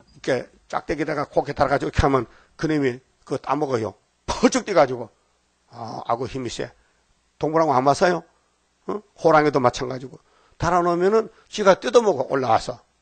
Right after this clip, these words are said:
뛰어가지고. 그 여러분, 천국을 천장에 달아놓고 우리 보고 가져가라 하면 올라갈 수 있어요? 못 올라가요. 그러니까 천국이 사람이 돼서 왔다 이 말이요. 그래서 예수님, "내가 천국인데 내 살을 먹고 피를 마시면 영생하리라."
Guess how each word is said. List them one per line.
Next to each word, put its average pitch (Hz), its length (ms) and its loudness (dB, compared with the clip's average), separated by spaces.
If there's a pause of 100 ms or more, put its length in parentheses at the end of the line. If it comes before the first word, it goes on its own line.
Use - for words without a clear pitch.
뛰어가지고. 131 500 0 (880)
그 165 160 -4
여러분, 139 280 0
천국을 151 540 -2 (240)
천장에 156 380 0
달아놓고 139 500 0 (180)
우리 147 140 -2
보고 156 140 0
가져가라 151 340 2
하면 139 180 4 (160)
올라갈 175 300 6
수 - 100 2
있어요? 220 320 6 (220)
못 262 220 4
올라가요. 151 440 4 (400)
그러니까 233 380 2
천국이 185 460 0
사람이 135 420 4
돼서 131 300 0
왔다 - 260 0
이 - 80 -12
말이요. 107 260 -12 (140)
그래서 - 240 -6
예수님, 131 320 -2 (400)
"내가 120 220 2
천국인데 123 640 -2
내 127 200 -2
살을 127 340 0
먹고 151 260 -2
피를 175 280 -4
마시면 196 380 -4 (260)
영생하리라." 123 960 4